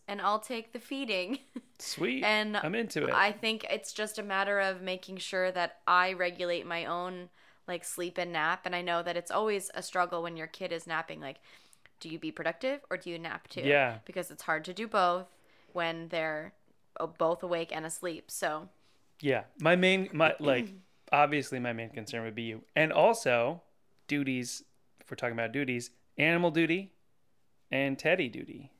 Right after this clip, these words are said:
Speaker 1: Yeah.
Speaker 2: Because I'm, I, I have a f-, client that I was working with who recently had a baby, and she had a new puppy before the baby came, and that the dog has been acting up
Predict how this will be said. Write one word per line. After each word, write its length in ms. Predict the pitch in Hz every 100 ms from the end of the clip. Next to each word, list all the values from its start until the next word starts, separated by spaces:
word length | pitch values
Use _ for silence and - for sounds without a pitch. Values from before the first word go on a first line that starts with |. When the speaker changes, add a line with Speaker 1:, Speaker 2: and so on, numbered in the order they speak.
| _ _ _ _ _ _
Speaker 1:
Yeah. 300 | - 185 190 185
Speaker 2:
Because 300 | 135 156 139
I'm, 300 | 139 139 135
I, 640 | - 135 131 131 127 131 - - _
I 100 | 131
have 120 | 131 127
a 40 |
f-, 140 | 123 - - - - - - _ _ -
client 420 | 190 180 131 -
that 100 | 120
I 40 |
was 120 | 117
working 280 | 117 107 110
with 240 | 113 123 131 - _
who 440 | 135 123 120 120 120
recently 360 | 120 120 131 127
had 100 | 131
a 40 |
baby, 400 | 120 113 131 156 _ _ _ _ -
and 140 | 120
she 120 | 127
had 240 | 120 123 120
a 140 | 117 117
new 260 | 123 127
puppy 520 | 117 131 120 123 123
before 640 | 127 120 - 131 127 127 - _ _ _ _ _ -
the 60 |
baby 200 | 123 123
came, 380 | 120 123 131 156 - _ - - -
and 280 | 123 123 120
that 120 | 120
the 60 | 120
dog 460 | 110 135 147 135 123
has 140 | 113
been 140 | 120
acting 320 | 113 113 117 120
up 240 | 113